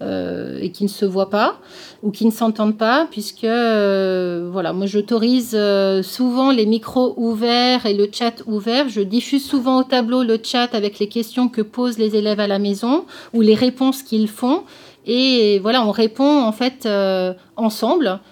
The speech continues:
les élèves, euh, à distance, les élèves présentiels et moi-même, à l'ensemble des interactions en se rapprochant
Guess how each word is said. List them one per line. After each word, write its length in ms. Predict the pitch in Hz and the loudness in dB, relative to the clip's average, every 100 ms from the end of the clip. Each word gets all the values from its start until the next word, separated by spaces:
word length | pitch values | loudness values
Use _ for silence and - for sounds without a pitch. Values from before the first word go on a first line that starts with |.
| _ | _
les 240 | 220 226 220 | 0 2 2
élèves, 600 | 220 220 254 302 277 - | 2 2 2 0 -2 -6
euh, 240 | 208 190 190 | -6 -4 -2
à 120 | 220 | -2
distance, 500 | 208 214 - 226 277 | -2 -4 -2 -2 -2
les 160 | 220 208 | -2 0
élèves 280 | 214 220 | 0 -2
présentiels 840 | 214 - 226 208 208 - 202 269 262 | -6 -4 -2 -2 -4 -2 0 0 -2
et 200 | 214 202 | 0 0
moi-même, 440 | 196 190 190 277 320 - - _ | 0 -2 0 -2 -2 -12 -20 _
à 120 | - | -2
l'ensemble 600 | 208 220 226 269 269 233 | 2 2 0 2 2 2
des 220 | 202 214 208 | 0 -2 -2
interactions 840 | 214 220 214 214 269 285 302 196 | -2 -2 -2 -4 0 2 2 -2
en 60 | |
se 120 | 196 - | -8 -4
rapprochant 880 | 247 240 - 247 - 254 262 226 | -4 -4 -4 -4 -2 -2 0 -2